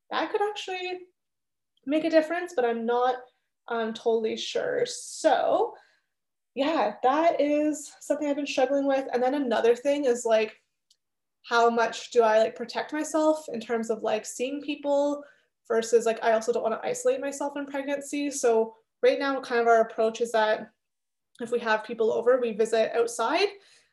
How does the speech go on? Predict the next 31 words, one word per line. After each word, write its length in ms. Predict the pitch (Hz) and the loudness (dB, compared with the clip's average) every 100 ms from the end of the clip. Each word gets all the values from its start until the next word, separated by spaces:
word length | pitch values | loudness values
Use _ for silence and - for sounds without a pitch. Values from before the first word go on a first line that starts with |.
| _ | _
Um, 420 | 233 226 226 226 226 - | 2 2 2 -2 -6 -2
and 160 | 240 | 2
then 140 | 233 226 | 2 4
other 220 | 220 226 | 6 6
than, 220 | 233 226 | 4 2
like, 260 | 220 214 - | 2 0 -2
my 420 | 220 214 214 220 - | -4 -2 -2 -4 -6
parents 480 | 226 226 247 233 226 | -4 -2 -2 -4 -6
are, 120 | - | -2
like, 140 | 220 226 | -2 0
the 80 | 220 | -2
only 140 | 220 | -2
people 160 | 226 220 | -4 -2
that 60 | |
I'm, 60 | 214 | -2
like, 160 | 240 - | -4 -8
kinda 180 | 220 | -8
hanging 300 | 220 214 214 | -6 -8 -6
out 220 | 214 - - _ _ _ _ 226 | -6 -8 -12 _ _ _ _ -2
with 240 | 226 220 - | -2 -2 -10
inside, 720 | 233 226 220 - - - - - _ _ _ _ - | -10 -8 -8 -6 -2 -2 -2 -6 _ _ _ _ -2
and 320 | 233 220 220 - - _ _ _ _ _ - | 0 -2 -8 -16 -18 _ _ _ _ _ -12
my, 280 | 226 226 - | -4 -2 -2
like, 180 | 214 - | -4 -4
immediate 340 | 226 214 233 | -4 -2 -4
family 400 | - 220 214 214 | -2 -2 -2 -4
in 60 | 220 | -4
terms 200 | 220 214 | -6 -6
of, 60 | 214 | -4
like, 180 | 240 226 | -6 -4
my, 360 | - 233 220 | -4 -4 -6